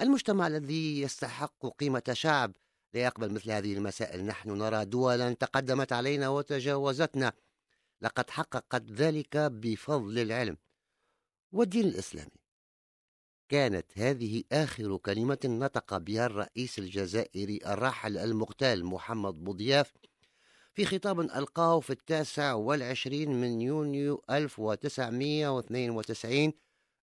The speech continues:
بالمركب الثقافي بمدينة عنابة. والدين الإسلامي كانت هي الكلمة الأخيرة التي تفوه بها، ثم صمت قليلا لبضع ثواني قبل أن تنطلق الرصاصات القاتلة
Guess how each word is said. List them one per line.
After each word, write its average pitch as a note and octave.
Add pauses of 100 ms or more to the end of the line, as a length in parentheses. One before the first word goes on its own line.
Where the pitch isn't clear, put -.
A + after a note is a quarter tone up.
بالمركب C#3
الثقافي A2+
بمدينة G2
عنابة. E2+ (800)
والدين F2+
الإسلامي E2 (600)
كانت F#2+
هي A2+
الكلمة G2+
الأخيرة A2
التي A#2
تفوه F#2+
بها، A2 (680)
ثم E3+
صمت E3
قليلا E3
لبضع D3
ثواني C#3 (340)
قبل B2
أن F#2+
تنطلق A2+
الرصاصات G#2+
القاتلة C#3